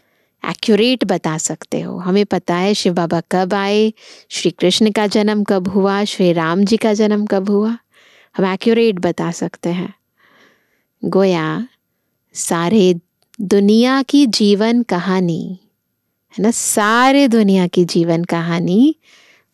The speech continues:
तुम बता सकते हो। लाखों वर्ष की बात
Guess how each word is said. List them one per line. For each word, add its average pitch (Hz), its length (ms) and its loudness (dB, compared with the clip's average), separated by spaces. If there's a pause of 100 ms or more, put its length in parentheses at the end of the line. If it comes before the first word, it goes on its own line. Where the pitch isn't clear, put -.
तुम 214 200 0
बता 165 320 -4
सकते - 440 -6
हो। 185 200 -8 (1400)
लाखों 185 440 0
वर्ष 202 260 -2
की 202 160 2
बात 190 400 -2